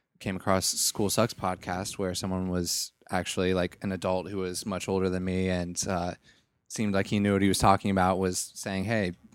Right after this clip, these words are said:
maybe school does suck. Maybe you don't have to go to school to get the good job, to work for the forty or fifty years, to get the pension and, uh, live the last twenty re-, years of your life and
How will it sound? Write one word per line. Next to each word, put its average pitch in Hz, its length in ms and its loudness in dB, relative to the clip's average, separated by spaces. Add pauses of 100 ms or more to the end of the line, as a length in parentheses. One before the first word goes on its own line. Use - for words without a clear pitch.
(100)
maybe 95 380 6 (360)
school 98 380 2
does 104 280 8
suck. 92 400 2
Maybe 92 460 4 (380)
you 107 80 4
don't 98 180 2
have 104 200 2
to 104 60 0
go 95 120 6
to 87 80 2
school 92 360 4
to 92 280 2
get 92 260 -2 (100)
the 98 60 -2
good 95 180 4
job, 92 380 4
to 98 120 2
work 92 280 4 (100)
for 90 320 4 (280)
the - 100 -6
forty 95 260 8
or 90 60 4
fifty - 280 2
years, 90 320 6
to - 60 -12
get 95 160 2
the 92 80 -2
pension 92 500 2
and, 90 280 0 (680)
uh, 90 440 2 (680)
live 95 160 2
the 92 60 0
last 87 240 2
twenty 95 240 4
re-, 95 260 4
years 98 300 -4
of 92 80 -4
your 95 100 4
life 90 280 0
and 92 280 -14